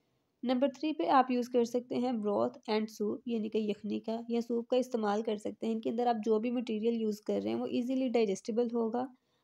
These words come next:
आपको प्रोटीन्स, मिनरल्स, विटामिन्स प्रोवाइड करेगा और नेचुरली आपको हाइड्रेट रखने में मदद करेगा। नंबर फ़ोर पे आप डार्क लीफी ग्रीन वेजिटेबल्स का इस्तेमाल कर सकते हैं, जैसा कि स्पिनच और केल। इनके अंदर विटामिन, specially विटामिन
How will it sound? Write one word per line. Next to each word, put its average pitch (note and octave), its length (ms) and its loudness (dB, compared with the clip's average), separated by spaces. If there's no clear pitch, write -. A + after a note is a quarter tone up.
आपको A#3 320 4
प्रोटीन्स, A#3 760 0
मिनरल्स, A3+ 520 0
विटामिन्स A3+ 500 0
प्रोवाइड G#3+ 420 2
करेगा G3+ 320 0
और A#3 120 2
नेचुरली G#3+ 440 -2
आपको G#3+ 240 0
हाइड्रेट F#3+ 540 2
रखने G3 240 -4
में A3 100 -2
मदद F#3+ 340 -2
करेगा। G3 400 -6
नंबर B3+ 220 4
फ़ोर C#4 280 4
पे D4 120 2
आप B3+ 420 4
डार्क A3+ 280 6
लीफी A3 260 0
ग्रीन A3 260 0
वेजिटेबल्स G#3 520 0
का A#3+ 100 0
इस्तेमाल G#3+ 400 2
कर G#3 140 0
सकते G#3+ 360 -4
हैं, A3 240 -2
जैसा G3+ 260 -2
कि G#3+ 140 -4
स्पिनच A3 640 -4
और G#3+ 180 4
केल। F#3 420 -2
इनके C4+ 320 2
अंदर C#4 220 4
विटामिन, A#3 440 2
specially A#3 480 2
विटामिन G#3+ 380 0